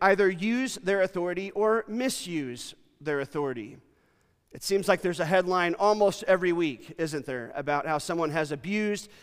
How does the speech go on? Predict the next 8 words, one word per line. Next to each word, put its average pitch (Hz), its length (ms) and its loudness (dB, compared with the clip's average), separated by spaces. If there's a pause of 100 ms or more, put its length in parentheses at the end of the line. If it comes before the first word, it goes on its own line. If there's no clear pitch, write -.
(100)
his 202 320 6
or 180 220 2
her 175 160 2
authority, 160 680 -2 (320)
uh, 139 300 2
in 175 240 0
this 151 460 -2
role. 131 400 -4